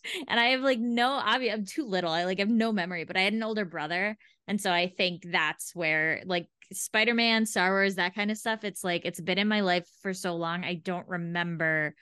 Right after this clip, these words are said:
the first time that I engaged with it 'cause I was probably too little to remember that moment. It's just sort of always been there.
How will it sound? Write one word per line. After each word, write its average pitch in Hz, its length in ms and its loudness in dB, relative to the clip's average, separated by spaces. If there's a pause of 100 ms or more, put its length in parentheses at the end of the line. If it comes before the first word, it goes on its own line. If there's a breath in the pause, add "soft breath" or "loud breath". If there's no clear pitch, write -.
(380 soft breath)
the 185 80 0
first 170 420 -2
time 165 400 0
that 160 120 0
I 151 440 -4 (480)
engaged 196 440 4
with 185 120 2
it 160 180 -2
'cause 190 120 -2
I 175 60 2
was 170 80 -2
probably 170 200 0
too - 300 -4
little 170 420 0
to - 180 -6
remember 175 560 4
that 151 240 -8
moment. 139 460 -10 (460 loud breath)
It's 190 180 -2
just 196 180 0
sort 190 180 2
of 180 100 0
always 180 500 -2
been 160 260 -10
there. - 320 -8